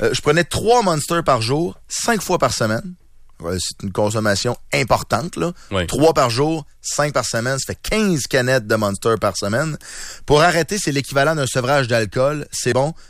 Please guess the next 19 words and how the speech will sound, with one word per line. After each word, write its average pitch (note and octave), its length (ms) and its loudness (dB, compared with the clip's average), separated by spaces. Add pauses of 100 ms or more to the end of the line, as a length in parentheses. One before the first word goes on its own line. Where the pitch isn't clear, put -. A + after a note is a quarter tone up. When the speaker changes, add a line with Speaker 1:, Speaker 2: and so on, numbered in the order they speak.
(120)
Speaker 1:
mais A#2 200 -2
trop, D#3+ 340 0
ça C#3+ 100 0
te A2 80 -6
mélange C3 280 2
le A2+ 80 -2
système. » C#3 520 -2 (120)
Speaker 2:
C'est G2 120 -2
clair. F2+ 240 0
Speaker 1:
Moi, E3+ 200 2
là, G#3+ 280 0 (260)
au C3 120 -4
secondaire, C3 680 0
il F2 60 -12
y G2 40 -6
a - 20 -4
eu E3+ 100 0
un A3 60 0
moment D3 300 0